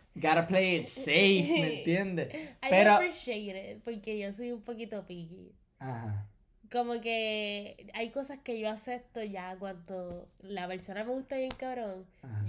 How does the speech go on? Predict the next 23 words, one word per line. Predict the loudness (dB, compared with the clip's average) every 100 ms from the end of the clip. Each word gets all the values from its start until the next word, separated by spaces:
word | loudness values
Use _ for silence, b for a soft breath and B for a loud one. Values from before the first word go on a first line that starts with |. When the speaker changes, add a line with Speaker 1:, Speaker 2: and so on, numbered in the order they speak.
| -2
Speaker 2:
llego | -2
a | -4
un |
punto | -8 -10 -12
que |
es | -12
como | -10 -8 -8
que | -8
yo | -8 -8
te | -10
acepto | -10 -12 -12 -14 -8 -8 -4
por | -6 -6
como | -8 -6 -8
tú | -10 -12
estés, | -14 -12 -6 -4 -4
lo | -4
que | -4
a | -4
ti | -6 -2
te | 4 6
guste. | 4 2 2 2 0 0 0 -2 -6
Speaker 1:
<laughs> | -10 2
Speaker 2:
Pero | 4